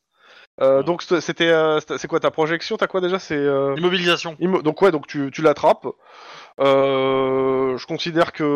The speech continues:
Speaker 1: euh, pour le coup, je vais pas faire de dégâts, mais c'est, en gros, euh, il est encore plus gêné, donc il a un dé encore de moins. Euh, Denis ?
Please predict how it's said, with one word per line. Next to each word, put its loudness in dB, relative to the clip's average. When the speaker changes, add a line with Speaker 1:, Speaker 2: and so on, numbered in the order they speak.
Speaker 1:
euh, 0
pour -2
le 0
coup, -12
je -8
vais -12
pas 2
faire -4
de -8
dégâts, 2
mais 0
c'est, 0
en 2
gros, 2
euh, -4
il -8
est 0
encore -2
plus -12
gêné, -2
donc -8
il -4
a 4
un 2
dé 0
encore 0
de -4
moins. -2
Euh, 4
Denis ? -2